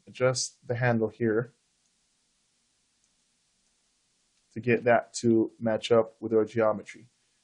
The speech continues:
The other thing you can do once you're working on that is you can go to Refine and click Refine there to get some points added.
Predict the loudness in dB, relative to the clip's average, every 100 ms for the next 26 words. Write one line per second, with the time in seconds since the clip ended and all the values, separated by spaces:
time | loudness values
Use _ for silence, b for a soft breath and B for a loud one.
0 | -2 2 4 2 -2 -4 -4 -4 -2 0
1 | 0 0 -2 0 2 0 -6 _ _ _
2 | _ _ -2 -2 -2 0 0 0 -4 -8
3 | -6 -2 0 0 -2 0 0 -2 -6 -8
4 | _ _ _ _ _ _ _ _ _ _
5 | _ _ _ _ _ _ _ _ _ _
6 | _ _ _ -20 _ _ _ -18 -6 -4
7 | -4 _ _ _ _ _ _ _ _ _
8 | _ _ _ _ _ _ _ _ _ _
9 | _ -4 2 4 4 2 -2 -4 -2 -4
10 | -2 -2 -2 -6 -8 -6 -8